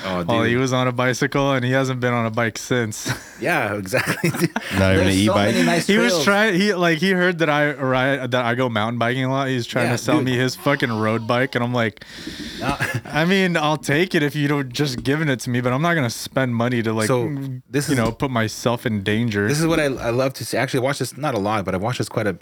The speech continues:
Speaker 1: quite a bit considering, uh, I don't bike at all. Mountain biking, those trails that they have in the frickin', in the mountains and shit, where they,
Speaker 2: Yeah.
Speaker 1: those things are freaking awesome. And yeah,
Speaker 2: Yeah.
Speaker 1: people can still get hurt on those, but there's nobody around to, like, mess you
Speaker 2: There's
Speaker 1: up in a
Speaker 2: no
Speaker 1: car.
Speaker 2: cars.
Speaker 1: Yeah,
Speaker 2: There's no
Speaker 1: exactly.
Speaker 2: cars that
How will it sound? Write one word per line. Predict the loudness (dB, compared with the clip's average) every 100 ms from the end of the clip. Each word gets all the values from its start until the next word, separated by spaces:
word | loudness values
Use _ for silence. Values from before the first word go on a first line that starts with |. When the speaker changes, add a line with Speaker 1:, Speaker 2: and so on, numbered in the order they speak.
| -16
Speaker 1:
quite | -4 -2
a | 0
bit | -2 -4 -4
considering, | -2 0 0 0 -2
uh, | -2 -2 0
I | 0
don't | 0
bike | -2 -2 -2
at |
all. | -2 -4 -8 -16 -16 -18 _ -6
Mountain | -2 -2 0
biking, | -2 -2 -4 -6 -2
those | -2 0
trails | 0 0 0
that |
they | 0
have | 0 0
in |
the | -4
frickin', | -2 -2 -2 -6 -8 -18 -18 -8
in | -2
the | 0
mountains | 0 0 -2 -2
and | -2
shit, | 0 0 2
where | 0
they, | 2
Speaker 2:
Yeah. | 2 2
Speaker 1:
those | 0 0
things | 0 -2
are |
freaking | -2 -2 -2
awesome. | -4 -6 -4 -4
And | 0
yeah, | 0 2
Speaker 2:
Yeah. | 2
Speaker 1:
people | 2 0
can | -2
still | 0
get | 2
hurt | 2
on | 2
those, | 0 -2
but | -2 -4
there's | -2 -2
nobody | 0 0
around | 0 0 -2
to, | -2
like, | -2 -2 -4
mess | -2 -4 0
you | 0
Speaker 2:
There's | 2
Speaker 1:
up | 2
in |
a | 2
Speaker 2:
no |
Speaker 1:
car. | 2
Speaker 2:
cars. | 0 2 4 4 2
Speaker 1:
Yeah, | 2
Speaker 2:
There's | 2
no | 0
Speaker 1:
exactly. | 0 0
Speaker 2:
cars | 0 0
that | 0